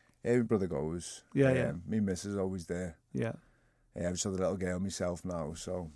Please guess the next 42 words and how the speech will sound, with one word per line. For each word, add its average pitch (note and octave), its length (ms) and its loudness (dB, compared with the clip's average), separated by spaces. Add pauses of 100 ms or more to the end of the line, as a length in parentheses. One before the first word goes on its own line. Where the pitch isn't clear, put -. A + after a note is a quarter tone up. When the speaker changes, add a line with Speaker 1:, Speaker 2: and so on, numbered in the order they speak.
Speaker 2:
Brilliant. A#2+ 280 -2
Speaker 1:
I'd F#2+ 140 -2
never F#2 180 0
want - 100 -2
her - 100 -6
to B2 60 2
watch B2 120 0
Speaker 2:
Congratulations. D2 320 0
Speaker 1:
me, F2 140 -8
thank F2+ 220 -6
you. E2 200 -8 (140)
Speaker 2:
Yeah. B2 260 0 (100)
Speaker 1:
I - 80 -4
never G2 240 4
want F2+ 180 0
her F#2 140 -2
to - 140 -8
watch F2 180 -8
me E2 140 -6
either, D2+ 160 -6
like. B1 200 -8
Speaker 2:
Oh, C3+ 80 0
but D3 220 0
what E3+ 120 4
about F3 180 4
one? D#3 200 6
'Cause, C3+ 200 4
you E3 100 4
know, A#2+ 220 2
women's, D3+ 480 8 (120)
women's D3+ 360 8
fighting C#3 480 4
three - 300 6
or D3+ 40 6
four C#3 220 8
years C3 240 6
ago C3 160 6
didn't B2+ 220 6
exist. A#2+ 540 4 (360)
Now D3+ 400 10
professional C#3+ 540 6
boxing C#3 560 4